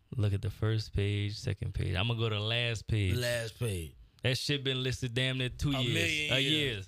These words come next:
Speaker 1: year.
Speaker 2: Yeah.
Speaker 1: If it's still there, I'm calling.
Speaker 2: Yeah.
Speaker 1: "Hey, I see you got this property. You still got it for sale?" "Yeah, I do got it for sale." "Mm. Would you be interested in selling on terms?"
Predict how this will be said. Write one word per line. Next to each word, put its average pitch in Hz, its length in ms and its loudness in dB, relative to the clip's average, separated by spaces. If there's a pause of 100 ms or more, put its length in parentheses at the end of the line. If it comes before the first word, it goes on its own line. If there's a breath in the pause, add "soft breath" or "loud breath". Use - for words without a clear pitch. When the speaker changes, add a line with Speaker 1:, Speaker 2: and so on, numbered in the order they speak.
(140)
Speaker 1:
year. 139 140 0
Speaker 2:
Yeah. 120 160 -2 (600 soft breath)
Speaker 1:
If 160 60 2
it's 151 140 2
still 185 220 0
there, 190 100 0
I'm 170 100 -4
calling. 113 420 -2 (160)
Speaker 2:
Yeah. 120 300 0 (260)
Speaker 1:
"Hey, 180 260 -2
I 170 60 -4
see 185 180 -4
you 175 80 -2
got 165 160 -2
this 156 120 -6
property. 165 380 -4
You 151 60 -2
still 165 240 -4
got 170 160 -4
it 165 80 -6
for 170 80 -8
sale?" 175 400 -4 (340 loud breath)
"Yeah, 123 520 0
I 120 40 -20
do 127 180 -10
got 123 160 -2
it 104 80 -6
for 110 80 -10
sale." 117 500 -4 (880)
"Mm. 180 800 -2 (880 soft breath)
Would 165 280 0
you 175 100 -2
be 165 320 -4
interested 135 760 -2 (600)
in 85 140 -2
selling 143 440 -2
on 139 180 -4
terms?" 165 840 -4